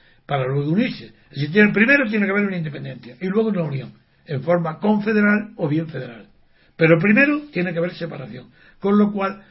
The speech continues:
el País Vasco y Urkullu no se diferencia un ápice de Arturo Mas, aunque él crea que sigue un camino distinto y que quiere algo distinto. Bueno, pues para empezar, piden di-, inicialmente lo mismo,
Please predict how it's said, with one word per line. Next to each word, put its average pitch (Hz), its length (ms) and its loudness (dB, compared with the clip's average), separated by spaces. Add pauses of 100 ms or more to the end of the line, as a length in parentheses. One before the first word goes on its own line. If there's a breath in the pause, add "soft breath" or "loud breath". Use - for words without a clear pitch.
(220 soft breath)
el 139 200 -4
País 165 240 -2
Vasco 170 300 -4
y 143 80 -4
Urkullu 175 440 -2
no 214 140 2
se 214 140 -2
diferencia 185 520 -2
un 185 220 -2
ápice 262 520 -2 (200 soft breath)
de 143 160 -4
Arturo 160 340 -4
Mas, 139 240 -8 (260 soft breath)
aunque 151 320 0
él 240 200 2
crea 220 440 6 (680 soft breath)
que 147 120 -4
sigue 190 260 -2
un 202 140 0
camino 214 300 0
distinto 214 600 -2
y 247 100 -4
que 165 160 -2
quiere 165 240 -2
algo 208 220 0
distinto. 190 600 -2
Bueno, 156 300 -4
pues 143 160 -6
para 165 200 2
empezar, 185 480 -4 (440 soft breath)
piden 247 460 4
di-, 170 240 -12
inicialmente 214 720 0
lo 170 140 4
mismo, - 440 -2